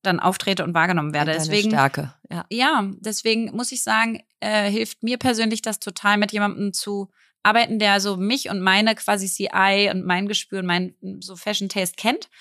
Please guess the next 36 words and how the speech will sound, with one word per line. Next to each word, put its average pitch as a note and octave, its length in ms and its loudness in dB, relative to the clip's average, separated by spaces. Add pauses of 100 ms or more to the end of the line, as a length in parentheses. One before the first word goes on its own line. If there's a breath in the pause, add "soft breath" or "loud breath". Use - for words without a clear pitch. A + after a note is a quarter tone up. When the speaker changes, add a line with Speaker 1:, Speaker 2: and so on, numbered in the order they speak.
(220 soft breath)
Speaker 1:
und G#3+ 120 0
Speaker 2:
Ja. F3+ 80 4
Speaker 1:
mir G#3+ 120 0
trotzdem A3 440 0
so G3 80 -2
einen G3 80 -2
kleinen F#3 240 2
Schubs - 320 -4
gibt. - 260 -16 (320)
Speaker 2:
Und F#3 160 -2
das G#3 100 4
ist A#3+ 140 0
ja G3+ 100 4
mal F#3 180 0
wieder F#3 260 0
sehr F#3+ 260 2
interessant, G3+ 580 -2
dass F#3 160 -2
wir F#3+ 120 -2
da F#3+ 200 4
diametral A3 960 4
entgegengesetzt E3+ 760 2
Speaker 1:
<laughs> - 80 6
Speaker 2:
sind. E3+ 340 0 (440 loud breath)
Denn A3+ 240 2
wann A#3 260 6
immer C#4+ 440 4
ich - 380 2 (120)
in A3+ 200 2
meinem G#3 240 6
Leben G#3+ 360 4
die G3 220 4
wenigen G3+ 420 4
Male F#3+ 380 6
einen G3+ 220 4
Stylisten G3+ 880 2